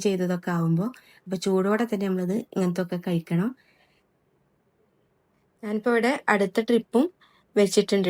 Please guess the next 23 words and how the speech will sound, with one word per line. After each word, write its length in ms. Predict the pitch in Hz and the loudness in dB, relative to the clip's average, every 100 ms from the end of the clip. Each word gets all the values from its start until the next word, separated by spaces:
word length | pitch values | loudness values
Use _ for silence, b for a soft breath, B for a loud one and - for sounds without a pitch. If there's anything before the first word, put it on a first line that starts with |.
| 175 | 0
ട്ടോ, 80 | 175 180 | 0 -2
സ്റ്റീം 220 | - 196 190 | 0 2 4
ചെയ്യാൻ 220 | 208 190 185 | 4 4 2
വേണ്ടിയിട്ട്. 360 | 185 180 175 247 320 B B B | 0 0 2 0 -2 B B B
അപ്പൊ 120 | 214 214 | 2 4
ഇതിൻ്റെ 200 | 202 208 | 6 6
ഒരു 60 | 233 240 | 4 4
കറക്റ്റ് 320 | 196 190 226 226 | 2 2 0 4
ടൈം 180 | 202 190 | 4 4
എന്ന് 100 | 190 202 | 2 2
പറഞ്ഞാൽ 240 | 196 202 277 240 | 2 2 2 2
പന്ത്രണ്ട് 400 | 196 185 190 202 | 2 4 4 4
മിനിറ്റ് 300 | 202 180 175 185 | 4 2 0 0
ആണ്. 120 | 180 240 | 0 2
കൂടുതൽ 280 | 196 180 196 214 | 2 2 -2 0
ടൈം 160 | 202 190 190 | 2 2 0
വെച്ചാൽ 320 | 185 190 190 302 208 | 0 -4 -2 -2 -2
ഇതുപോലെ 360 | 208 180 185 190 190 | -2 0 0 2 0
അങ്ങ് 140 | 185 196 | 0 -2
പൊട്ടിപ്പോവും. 560 | 180 185 175 170 180 254 b b b b b b | -2 -2 0 0 0 -4 b b b b b b
അപ്പൊ 120 | 233 | 2
അതാ 120 | 214 254 226 | 2 2 0
അടുത്ത 220 | 202 | 0